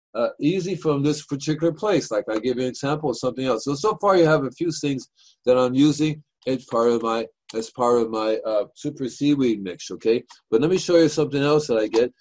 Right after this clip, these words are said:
And I usually get, I can get 'em from here now because it's so much easier, you know, but there's still other places that I get 'em from. So this particular one, oh, I spelled it wrong, huh?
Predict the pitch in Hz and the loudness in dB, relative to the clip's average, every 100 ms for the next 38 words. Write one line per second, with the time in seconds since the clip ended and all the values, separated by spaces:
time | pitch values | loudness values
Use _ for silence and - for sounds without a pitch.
0 | _ 110 123 151 185 180 151 147 147 147 | _ -4 2 4 2 0 4 4 2 -2
1 | 147 165 196 202 190 170 190 165 139 135 | -2 0 0 -2 -6 -4 -2 -2 -4 -6
2 | 135 131 131 117 160 160 151 127 143 156 | -10 -8 -10 -4 0 2 0 2 4 4
3 | 143 160 151 139 143 151 _ _ - 123 | 4 2 2 0 -2 -6 _ _ 0 2
4 | 120 135 135 - 165 147 143 147 147 135 | 2 2 2 4 6 6 6 4 2 -2
5 | 120 117 117 113 131 131 113 98 95 - | -2 -2 0 0 -2 -2 -6 -12 -14 -10
6 | 104 101 - _ _ 165 160 165 - 180 | -6 -6 -10 _ _ -4 0 -2 0 -2
7 | 170 143 113 107 117 127 _ _ _ _ | 0 0 0 -2 -4 -10 _ _ _ _
8 | _ _ _ _ _ _ 110 110 104 107 | _ _ _ _ _ _ -6 -4 -4 -8
9 | 101 - - 131 143 107 85 85 104 | -12 -12 0 2 2 -2 -10 -14 -16